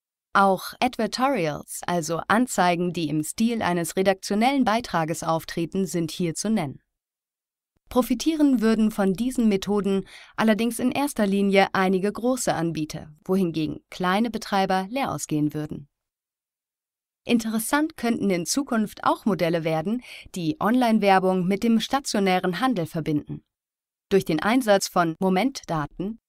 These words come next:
lassen sich brauchbare Targeting-Ergebnisse erzielen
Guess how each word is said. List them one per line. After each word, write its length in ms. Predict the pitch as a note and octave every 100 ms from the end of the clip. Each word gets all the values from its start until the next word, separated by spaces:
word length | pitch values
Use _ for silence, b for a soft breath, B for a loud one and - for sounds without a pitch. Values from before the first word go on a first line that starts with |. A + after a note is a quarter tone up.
| _
lassen 300 | A3 A#3 B3
sich 240 | G3+ G3+
brauchbare 600 | - G3 C#4+ - G#3 G3+ F#3+
Targeting-Ergebnisse 1200 | G3 A#3 A3+ F#3+ G3+ F#3+ - E3+ F#3 F#3 F3 E3
erzielen 600 | D#3+ - F#3+ E3+ F#3+